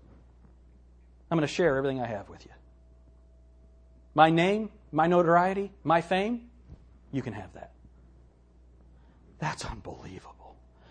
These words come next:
We've been called unto God's kingdom and glory. That's unbelievable.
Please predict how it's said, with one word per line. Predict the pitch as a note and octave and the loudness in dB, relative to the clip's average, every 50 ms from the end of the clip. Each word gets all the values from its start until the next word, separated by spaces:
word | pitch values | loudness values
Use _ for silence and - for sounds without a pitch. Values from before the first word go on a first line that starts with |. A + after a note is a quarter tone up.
| - - - - - | -20 -20 -20 -16 -2
We've | - E3+ F3+ D#3 | 2 2 2 2
been | C3 D3+ C3+ B2+ | 2 0 -2 -2
called | B2 - - - - G#3 G#3+ G#3 F3+ C#3 C3+ C3 - - - | -6 -10 -12 0 4 8 8 10 8 8 6 2 -2 0 2
unto | D#3+ D3+ D3 C#3 - - D3 C3+ A#2 A2+ - - - - | 2 2 2 0 -2 -4 -6 -6 -6 -8 -12 -18 -10 -4
God's | - E3 F3+ G#3+ G#3+ G3 D#3 A#2 G2 F2+ - A2 A2 G#2+ - - - - - - - - - - - | -2 0 0 2 2 2 0 0 -4 -8 -10 -12 -12 -14 -16 -18 -20 -20 -20 -20 -20 -20 -20 -18 -12
kingdom | - - - - B3 G#3 G3+ G3 C#3+ B2 B2+ A#2+ A#2 A2+ A2+ - - - - - - - - - - - - - - - - - | -10 -10 -4 -2 -2 -2 -2 -4 -4 -4 -2 -2 -4 -6 -10 -12 -18 -20 -20 -20 -20 -20 -20 -20 -20 -20 -20 -20 -20 -20 -12 -6
and | G#3 A3+ A#3 A3 G3+ E3 C#3+ C3+ C3+ C3+ C3+ C3+ B2+ B2+ C3+ B2+ - - - - - - - - - - - - - - | -4 -2 0 0 0 0 -2 -2 -4 -4 -4 -4 -4 -6 -6 -8 -12 -14 -20 -20 -20 -20 -20 -20 -20 -20 -20 -20 -18 -10
glory. | - B2+ A#2+ A#2 A2+ G#2+ G#2 F#2 F2+ F2+ F2 F2 - - - - - - - - - - - - - - - - - - - | -6 -4 -2 -2 -2 -2 -6 -8 -12 -18 -20 -20 -20 -20 -20 -20 -20 -20 -20 -20 -20 -20 -20 -20 -20 -20 -20 -20 -20 -8 -4
That's | - C#3 C3 - | -4 -2 -2 -4
unbelievable. | A#2+ A2 G2+ G2+ F#2+ F#2 F2 - F#2 - - - | -6 -6 -8 -12 -14 -16 -18 -18 -20 -20 -20 -20